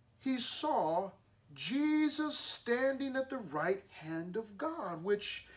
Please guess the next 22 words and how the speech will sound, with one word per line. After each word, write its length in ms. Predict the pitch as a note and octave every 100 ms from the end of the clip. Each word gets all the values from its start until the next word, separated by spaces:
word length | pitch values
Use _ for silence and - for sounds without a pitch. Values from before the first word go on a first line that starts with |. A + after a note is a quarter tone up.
| -
in 200 | - A3+
a 120 | A3+ G#3
cursory 800 | - D4+ C#4+ - C4 A#3+ A3+
reading, 760 | G#3 G#3+ A#3 D4+ C4 D3 D#3+ A3+ - -
a 80 | G3+
simple 400 | - C4 A#3 A3+
reading 360 | G3+ C#4 C#4
for 140 | G3+ G#3
you 200 | G#3 G3+
and 60 |
I, 260 | G3 D4+ B3+
we 120 | G#3
go, 380 | G#3 G#3+ G#3 G#3 - - - -
"Okay, 440 | - F4+ - A#4 - - - - - - - - - - - -
great. 300 | F4+ A4 - - - - - - -
God 260 | - A#2 C#3+
and 100 | D#3
Jesus 340 | F#3 F#3+ A3
were 80 | A#3
there 140 | C4
together. 360 | D4 E4+ D#4 - - - - - -
Fantastic." 500 | F#3+ C#4+ C4 -